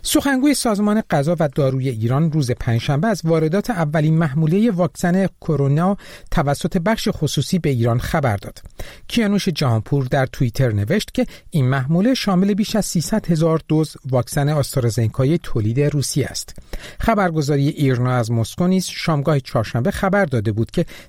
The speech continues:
دهمین محمولهٔ واکسن روسی اسپوتنیک وی به میزان صد هزار دوز تحویل سفارت ایران در مسکو شده و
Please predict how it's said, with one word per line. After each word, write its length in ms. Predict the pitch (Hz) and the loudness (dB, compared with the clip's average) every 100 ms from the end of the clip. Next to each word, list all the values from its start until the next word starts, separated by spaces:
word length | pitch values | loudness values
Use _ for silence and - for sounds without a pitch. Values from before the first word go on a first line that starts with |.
| - | -2
دهمین 500 | 185 160 185 175 170 | 0 2 2 4 2
محمولهٔ 520 | 170 139 170 180 220 | 2 0 0 2 2
واکسن 420 | 185 156 - 170 | 2 0 0 2
روسی 440 | 175 147 - 180 151 | 2 0 -2 0 0
اسپوتنیک 600 | - - 131 139 - 104 | 0 -2 -2 -2 -2 0
وی 160 | 175 - - - | 0 0 -8 -4
به 120 | 185 165 | 0 2
میزان 380 | 160 151 190 | 2 0 0
صد 340 | 180 226 233 160 | 0 -2 -2 0
هزار 260 | 147 139 | 0 0
دوز 320 | 127 127 127 - - | 0 0 -2 -6 -6
تحویل 400 | - 127 - 156 | 0 0 0 0
سفارت 480 | 151 139 - 120 131 | 0 -2 0 0 0
ایران 300 | 147 120 143 | 0 2 0
در 160 | 139 120 | 0 0
مسکو 340 | 110 - 247 | 0 -2 -2
شده 280 | - 214 233 - - | 0 0 -2 -6 -10
و 100 | - | -4